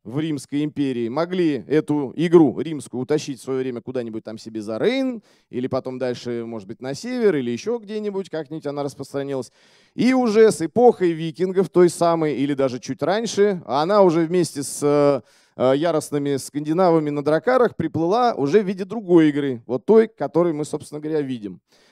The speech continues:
А, и опять же, благодаря экспансии очень активной, в том числе, наверное, мы и находим большое количество досок, большое количество фишек везде абсолютно, и на Руси, и, в общем, почти по всей Европе. Вот.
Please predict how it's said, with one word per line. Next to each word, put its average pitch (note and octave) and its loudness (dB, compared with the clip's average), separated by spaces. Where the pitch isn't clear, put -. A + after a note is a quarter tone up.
А, C#3+ 4
и G3+ 0
опять F3+ 4
же, C#3+ -6
благодаря D#3 0
экспансии D3+ -4
очень C3 -4
активной, G#3 -4
в B2 -10
том E3+ 2
числе, F3+ -6
наверное, D#3+ -4
мы C#3+ -8
и - -8
находим C#3 -6
большое C3+ -4
количество B2+ -8
досок, G3 -2
большое C#3+ 0
количество C3 -6
фишек G#3+ -6
везде C3 -6
абсолютно, C3+ -6
и C3 -2
на A#2+ -6
Руси, F#3+ -8
и, B2+ -4
в A2 -4
общем, B2+ -6
почти B2 -8
по A#2+ -6
всей B2+ -12
Европе. C3 -4
Вот. A#2 -6